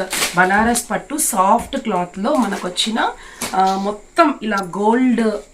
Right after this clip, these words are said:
స్టోన్స్ వచ్చిందండి శారీ మొత్తం. ఇలాగా మనకి గోల్డ్ జరీ వర్క్తో చిన్న చిన్న స్టోన్స్ అన్నమాట. స్టోన్స్ మొత్తం all over శారీ ఇట్లా వచ్చింది, స్టోన్స్ ఇచ్చున్నారు. ఇది కంప్లీట్గా చిన్న బోర్డర్ శారీ అండి, పెద్ద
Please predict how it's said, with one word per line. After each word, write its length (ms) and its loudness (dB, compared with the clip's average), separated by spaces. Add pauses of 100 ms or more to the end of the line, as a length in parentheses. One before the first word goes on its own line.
(180)
స్టోన్స్ 380 2
వచ్చిందండి 500 -4
శారీ 320 -2
మొత్తం. 240 -2 (140)
ఇలాగా 320 0 (480)
మనకి 300 -4
గోల్డ్ 340 6
జరీ 300 0
వర్క్తో 300 -4 (120)
చిన్న 240 0
చిన్న 180 2 (120)
స్టోన్స్ 440 0
అన్నమాట. 320 -2 (200)
స్టోన్స్ 300 2 (100)
మొత్తం 240 -4 (100)
all 180 2
over 240 -2
శారీ 300 2
ఇట్లా 180 -4
వచ్చింది, 420 -8 (440)
స్టోన్స్ 380 0
ఇచ్చున్నారు. 500 -4 (400)
ఇది 100 -10 (120)
కంప్లీట్గా 580 -6 (180)
చిన్న 320 2
బోర్డర్ 320 0
శారీ 320 -4
అండి, 240 -2
పెద్ద 120 -2